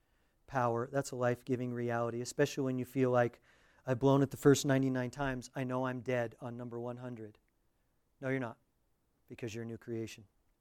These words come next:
Fifth. Fifth reality is that purity is attractive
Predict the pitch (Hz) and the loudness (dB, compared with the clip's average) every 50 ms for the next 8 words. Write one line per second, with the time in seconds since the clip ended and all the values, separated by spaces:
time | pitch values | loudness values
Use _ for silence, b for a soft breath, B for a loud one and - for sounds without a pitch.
0 | _ _ _ _ - - 120 110 - _ _ _ _ _ _ _ _ _ _ _ | _ _ _ _ -4 -4 -4 -4 -4 _ _ _ _ _ _ _ _ _ _ _
1 | _ _ _ _ _ _ _ _ _ _ _ _ _ _ _ - _ _ _ _ | _ _ _ _ _ _ _ _ _ _ _ _ _ _ _ -20 _ _ _ _
2 | _ _ _ _ _ _ - 147 139 143 147 143 135 127 127 123 120 123 123 123 | _ _ _ _ _ _ 2 2 2 4 4 6 6 6 6 4 4 2 -2 -2
3 | 120 127 123 - - 143 135 139 131 127 131 123 110 113 - - 147 135 127 120 | -2 -4 -8 -6 -4 0 0 2 2 2 2 0 0 -4 -4 0 2 2 2 2
4 | - - 107 101 | -2 -8 -14 -16